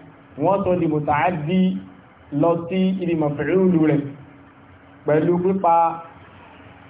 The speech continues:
harfu láàmù yẹn rẹ̀. Torí pé harfu láàmù yẹn, wọ́n máa fi ń ṣe ta'diya, wọ́n máa fi ń sọ fẹ́ẹ̀lù káàlà, wọ́n máa fi ń sọ di muta'addi. "Wa idha kalu lahum." Ó yẹ báyìí sí.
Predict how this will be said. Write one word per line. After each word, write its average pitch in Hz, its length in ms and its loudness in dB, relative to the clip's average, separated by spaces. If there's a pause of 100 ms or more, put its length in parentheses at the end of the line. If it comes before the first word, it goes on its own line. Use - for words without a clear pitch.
(280)
harfu 175 680 0
láàmù 165 400 0
yẹn 151 200 0
rẹ̀. 165 160 0 (440)
Torí 190 260 0
pé 202 220 0
harfu 208 400 0
láàmù 185 340 2
yẹn, 165 180 0
wọ́n 190 140 0
máa 190 140 0
fi 190 80 0
ń 190 60 -2
ṣe 175 180 0
ta'diya, 185 580 2 (520)
wọ́n 180 160 0
máa 190 100 4
fi 190 140 -2
ń 190 100 -4
sọ 165 180 0 (680)
fẹ́ẹ̀lù 190 420 0 (640)
káàlà, 190 480 2 (340)
wọ́n 156 160 -4
máa 170 100 2
fi 175 120 -2
ń 160 60 0
sọ 160 180 0
di 147 80 0
muta'addi. 139 580 0 (680)
"Wa 175 160 2
idha 160 420 2
kalu 170 580 2
lahum." 143 380 4 (880)
Ó 170 80 -2
yẹ 180 60 4
báyìí 165 280 2
sí. 135 100 -4